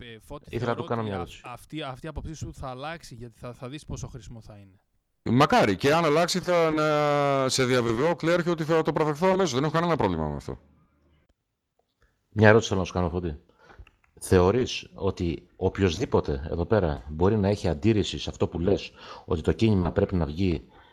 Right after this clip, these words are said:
Speaker 2: ε, έξω στη, στην κοινωνία και να μην παραμείνει μέσα σε διαδικτυακά πλαίσια ή, με άλλα λόγια, ότι το διαδίκτυο είναι ουσιαστικά ένα μέσο θεωρείς ότι οποιοσδήποτε, γιατί δείχνεις,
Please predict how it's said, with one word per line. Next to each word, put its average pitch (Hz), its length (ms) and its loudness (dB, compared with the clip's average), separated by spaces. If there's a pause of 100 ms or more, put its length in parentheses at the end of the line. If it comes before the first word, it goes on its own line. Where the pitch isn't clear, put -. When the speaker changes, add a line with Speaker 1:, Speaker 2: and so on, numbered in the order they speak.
(140)
Speaker 2:
ε, 78 560 -2
έξω 87 420 0
στη, 76 500 -2
στην 78 180 -6
κοινωνία 80 440 4
και - 120 -2
να 78 60 2
μην 95 140 2
παραμείνει 82 460 2
μέσα 87 220 -4
σε 92 100 0
διαδικτυακά 78 640 0
πλαίσια 85 640 -2
ή, 92 320 0 (220)
με 90 120 2
άλλα 87 160 4
λόγια, 92 260 2
ότι 87 260 0 (300)
το 95 100 0
διαδίκτυο 82 640 2
είναι 104 140 2
ουσιαστικά 87 420 -2
ένα 90 280 4
μέσο 80 540 0 (720)
θεωρείς 87 380 4
ότι 98 120 -2
οποιοσδήποτε, 90 540 0
γιατί 92 340 0
δείχνεις, 104 640 -4